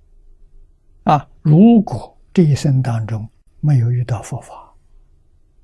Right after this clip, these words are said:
这个日子怎么过？啊，真正是苦不堪言呐！啊，遇到佛法，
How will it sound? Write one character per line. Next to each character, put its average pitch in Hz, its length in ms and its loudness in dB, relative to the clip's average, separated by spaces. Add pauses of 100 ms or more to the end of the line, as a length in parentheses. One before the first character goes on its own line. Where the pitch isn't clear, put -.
(540)
这 151 120 0
个 123 120 2
日 123 220 0
子 - 320 -12 (120)
怎 - 160 -8
么 120 160 -16
过？ - 240 -20 (3000)
啊， 143 220 -6 (160)
真 196 360 8
正 147 260 4
是 123 320 -6 (160)
苦 127 380 -4
不 131 260 -2
堪 117 320 -4
言 - 320 -14
呐！ - 60 -16 (2000)
啊， 135 220 -10 (180)
遇 151 140 -2
到 123 200 0
佛 135 240 -6
法， 127 440 -8